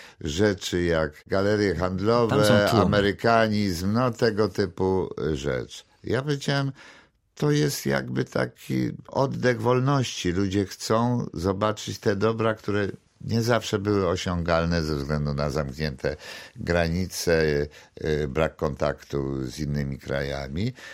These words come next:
Speaker 1: ale potem, jak oni się nasycą, kupią sobie jakiś ciuch, to intuicyjnie będą potrzebowali teatru i innych
Speaker 2: Mhm.
Speaker 1: rzeczy. I tak się stało.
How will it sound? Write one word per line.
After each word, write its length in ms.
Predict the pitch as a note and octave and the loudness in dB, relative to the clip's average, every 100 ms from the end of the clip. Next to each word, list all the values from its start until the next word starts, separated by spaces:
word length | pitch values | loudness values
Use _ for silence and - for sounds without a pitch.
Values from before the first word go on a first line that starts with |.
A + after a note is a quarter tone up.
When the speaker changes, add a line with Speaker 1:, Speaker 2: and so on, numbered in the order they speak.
| - | -12
Speaker 1:
ale 200 | - A#2 | -2 -2
potem, 320 | - - D3+ | -2 -2 0
jak 200 | B2+ A2+ | 0 0
oni 160 | A#2+ A#2 | -2 -4
się 180 | - A2 | -2 0
nasycą, 920 | G#2+ F#2+ - E3+ - - C#2 D2 C#3 - _ _ | 0 -2 -2 -4 -4 -8 -8 -8 -8 -12 _ _
kupią 360 | - - D#2 C#2 | -12 -6 -4 -4
sobie 360 | - C2 B1 B1 | -4 -8 -4 -6
jakiś 640 | B1 - - - - - | -6 -12 -16 -16 -18 -20
ciuch, 460 | - - C#3 G#2 _ - - - - _ - | -12 -6 -6 -6 _ -20 -20 -20 -20 _ -4
to 380 | G2 A2+ - - - | 0 0 -2 -8 -8
intuicyjnie 880 | F#2 G2+ A2 G#2+ - - D3 C#3 C3+ | -4 -2 -2 -2 -2 -4 -2 0 -2
będą 380 | A#2 A2 A#2 A#2 | -2 -4 -2 -4
potrzebowali 760 | - G#2 - G#2+ G#2+ G2+ E2 D2 | -4 -6 -6 -4 -2 -2 0 -2
teatru 560 | - - F2 G2 - E2 | -4 -4 -4 -6 -6 -4
i 40 | |
innych 220 | D#2 D2 D2 | -4 -4 -4
Speaker 2:
Mhm. 80 | |
Speaker 1:
rzeczy. 400 | E2+ B1+ A1 - | -4 -6 -8 -8
I 60 | C#3 | -6
tak 180 | E3 D3 | -6 -6
się 160 | - | -6
stało. 580 | C#3+ - A3 C3+ C2 C2 | -6 -6 -6 -6 -8 -12